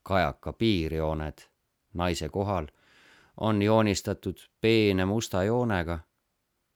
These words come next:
millele on tõmmatud valget ja helehalli. Joon kumab kohati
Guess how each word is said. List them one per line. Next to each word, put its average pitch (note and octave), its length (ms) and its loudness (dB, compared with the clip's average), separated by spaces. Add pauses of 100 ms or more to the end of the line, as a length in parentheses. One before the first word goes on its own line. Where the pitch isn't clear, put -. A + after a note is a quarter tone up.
millele F#2 320 0
on E2 140 0
tõmmatud F2 500 -2
valget A2+ 540 -2 (100)
ja D2 220 -4 (100)
helehalli. F#2+ 760 -2 (1160)
Joon B2 540 0 (140)
kumab G#2 440 -2
kohati G#2+ 580 -6